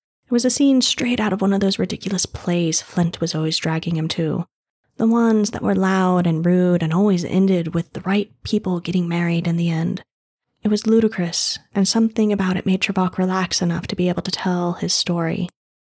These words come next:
Varus sat down on the bed next to Seraphina, elbows on his knees. "All right, Trevok," he said, "what do you have to tell us?" And so he told them. He told them about how he had found a thrall when he was young.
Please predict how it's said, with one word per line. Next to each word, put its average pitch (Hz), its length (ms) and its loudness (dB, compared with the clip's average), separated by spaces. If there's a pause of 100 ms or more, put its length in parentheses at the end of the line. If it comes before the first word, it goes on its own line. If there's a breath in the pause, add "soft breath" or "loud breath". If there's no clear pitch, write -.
(120)
Varus 240 280 2
sat - 240 -2
down 196 360 4
on 180 80 2
the 185 80 0
bed 175 240 2
next 165 280 -2
to - 80 -2
Seraphina, 175 760 -2 (280)
elbows 208 400 2
on 175 140 2
his 175 180 -4
knees. 165 440 -2 (720)
"All 220 140 2
right, 156 200 0
Trevok," 160 540 -4 (100)
he - 140 -10
said, 160 300 0 (400)
"what 302 180 0
do 247 80 0
you 240 80 6
have 196 220 4
to 170 80 -2
tell - 180 -8
us?" - 400 -6 (760)
And 208 160 0
so 233 160 2
he 233 80 4
told 233 280 0
them. - 280 -6 (460)
He 214 160 -2
told 214 320 2
them 202 180 2
about 185 320 2
how 180 220 0
he 180 140 0
had 180 120 -2
found 175 320 2
a 175 60 0
thrall 170 400 0
when 175 120 2
he 175 100 0
was 175 140 -2
young. 170 420 -2